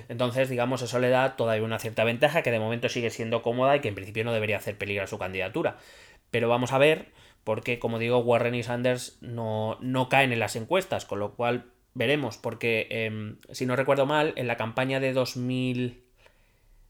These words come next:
ocho, Clinton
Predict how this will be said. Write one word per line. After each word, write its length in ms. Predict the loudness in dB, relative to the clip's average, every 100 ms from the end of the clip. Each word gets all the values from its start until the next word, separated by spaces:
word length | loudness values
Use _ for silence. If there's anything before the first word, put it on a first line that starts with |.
| _ _ _ -6
ocho, 520 | 0 0 0 0 -2 -4 _ _ _ _ _ _
Clinton 680 | 0 0 0 0 0 0